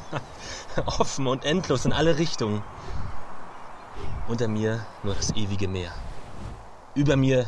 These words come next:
das noch ewigere Firmament. Blau geht in Blau über und mittendrin sind wir. Naja, eigentlich nur ich. Mein Sohn ist vor einer Weile schon weggeflattert.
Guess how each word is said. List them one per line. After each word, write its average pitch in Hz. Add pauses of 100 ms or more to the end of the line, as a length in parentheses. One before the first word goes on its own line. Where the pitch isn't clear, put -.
(160)
das -
noch 117
ewigere 135
Firmament. 117 (720)
Blau 120
geht 123
in 123
Blau 120
über 123
und 131
mittendrin 156
sind 127
wir. 120 (1600)
Naja, 95 (420)
eigentlich 95
nur 87
ich. - (680)
Mein 90
Sohn 104
ist 101
vor 98
einer 95
Weile 98
schon 98
weggeflattert. 107